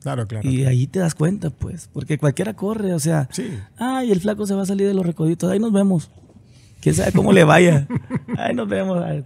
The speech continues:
Speaker 2: te, te fuiste, te llamabas", pero no, ella estuvo, ella vivió todo el proceso.
Speaker 1: Qué chido.
Speaker 2: Que no fue fácil, y, pero me estuvo apoyando.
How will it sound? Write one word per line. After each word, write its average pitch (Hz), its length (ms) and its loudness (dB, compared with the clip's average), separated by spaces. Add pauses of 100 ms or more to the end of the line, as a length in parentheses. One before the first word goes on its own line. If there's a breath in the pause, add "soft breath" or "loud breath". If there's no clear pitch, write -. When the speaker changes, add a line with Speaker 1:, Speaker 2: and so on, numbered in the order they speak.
Speaker 2:
te, 151 160 -2
te 156 180 2
fuiste, 151 540 6 (600 soft breath)
te 147 140 6
llamabas", 151 560 6
pero 147 180 0
no, 175 160 0
ella 190 120 0
estuvo, 175 260 -2
ella 180 100 2
vivió 165 240 2
todo 170 140 0
el 170 60 -2
proceso. 143 500 -2 (340)
Speaker 1:
Qué 135 160 -6
chido. 104 300 -6
Speaker 2:
Que 131 140 -2
no 139 100 0
fue 147 140 0
fácil, 143 440 -2 (360)
y, 127 100 -10
pero - 220 -4
me 123 80 4
estuvo 127 180 -2
apoyando. - 340 -8